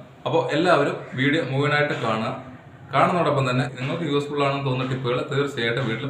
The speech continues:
പരീക്ഷിച്ച് നോക്കുക കേട്ടോ. എങ്കിൽ വീഡിയോ ഒന്ന് ലൈക്ക് ചെയ്യുക, ഷെയർ ചെയ്യുക, കമന്റ്, സബ്സ്ക്രൈബ് ചെയ്യുക. അടുത്ത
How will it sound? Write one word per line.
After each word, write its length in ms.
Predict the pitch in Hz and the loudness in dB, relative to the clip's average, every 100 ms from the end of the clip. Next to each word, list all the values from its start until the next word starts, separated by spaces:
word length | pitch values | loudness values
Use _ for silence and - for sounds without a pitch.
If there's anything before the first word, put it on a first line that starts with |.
| 117 | -2
പരീക്ഷിച്ച് 320 | 110 - 101 | -2 -4 -8
നോക്കുക 180 | 95 98 | -2 -2
കേട്ടോ. 160 | 98 - - | -2 -8 -10
എങ്കിൽ 200 | 135 135 117 | -8 -6 -2
വീഡിയോ 200 | 123 131 127 | -2 -2 -4
ഒന്ന് 140 | 123 117 | -2 -2
ലൈക്ക് 160 | 113 | -2
ചെയ്യുക, 200 | 139 135 | -4 -4
ഷെയർ 160 | 110 113 | -4 -4
ചെയ്യുക, 160 | 120 | -6
കമന്റ്, 200 | 113 107 120 | -6 -6 -8
സബ്സ്ക്രൈബ് 320 | 98 - 107 101 | -8 -8 -6 -2
ചെയ്യുക. 160 | 131 - - - - 123 | -4 -4 -14 -20 -4 0
അടുത്ത 200 | 151 | 0